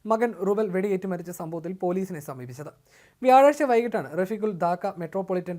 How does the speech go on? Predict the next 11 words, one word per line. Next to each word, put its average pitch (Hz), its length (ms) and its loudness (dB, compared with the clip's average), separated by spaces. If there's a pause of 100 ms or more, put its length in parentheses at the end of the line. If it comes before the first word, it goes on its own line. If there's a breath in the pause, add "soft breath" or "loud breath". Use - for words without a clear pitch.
പോലീസിൽ 165 400 -6
പരാതി 165 340 0
നൽകിയത്. 127 260 -8 (440 soft breath)
റുബൽ 269 200 2 (100)
ഇസ്ലാം 240 220 0 (160)
ഓഗസ്റ്റ് 214 300 -2
അഞ്ചിനാണ് 185 360 -4
കൊല്ലപ്പെട്ടത്. 135 420 -8 (280)
ബംഗ്ലാദേശ് 254 540 0
മുൻ 220 200 -4
നായകൻ 202 300 -4